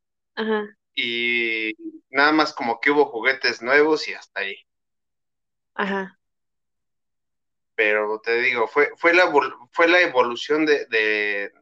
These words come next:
Speaker 2: del ni-, de ser el niño a ser un adulto. Y tener que dejar sus juguetes. Shrek, no manches.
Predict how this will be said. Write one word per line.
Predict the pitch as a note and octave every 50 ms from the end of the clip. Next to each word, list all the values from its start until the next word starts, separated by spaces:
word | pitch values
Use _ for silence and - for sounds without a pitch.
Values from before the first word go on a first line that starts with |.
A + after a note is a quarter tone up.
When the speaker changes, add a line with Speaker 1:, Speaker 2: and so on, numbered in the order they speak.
| _ _ _
Speaker 2:
del | _ A#2 A#2+ B2 C#3 D3+
ni-, | E3+ F3 -
de | - B2+ B2+ B2
ser | - - F3+ F3 E3+ E3
el | E3 D3 C#3 D3
niño | E3+ F#3 F#3+ G3 G3+
a | F3+ C#3 C3
ser | - C#3+ C#3+ D3
un | D3+ D3 C#3 C3 A2
adulto. | G2+ G#2+ G#2+ - C3+ C3+ - - _ _ _ _ _ _ _ _ _ _ _ _ _ _ _ _ _ _ _ _ _ _ _ _ _ _ _ _ _ _ _ _ _ _ _ _ _ _ _ _ _ _ _ _ _ _ _
Y | - A#2 A2+
tener | - A2+ A2+ B2 C3 C3+ C3+
que | D3
dejar | C3+ A2+ - A#2 A#2 -
sus | - - - -
juguetes. | _ - A2 A#2+ C#3 C#3 - - - - - _ _ _ _ _ _ _ _ _ _ _ _ _ _ _ _ _ _ _ _ _ _ _ _ _ _ _ _ _ _ _ _ _ _ _ _ _ _ _ _ _ _ _ _ _ _ _ _ _ _ _ _ _ _ _ _ _ _ _ _ _ _ _ _ _ _ _ _ _ _ _ _ _ _ _ _ _ _ _ _ _ _ D3+
Shrek, | D#3+ F#3+ G#3 - -
no | A#2+ A2 G#2
manches. | G#2 G#2+ A2 A2+ A2 - - - - - - _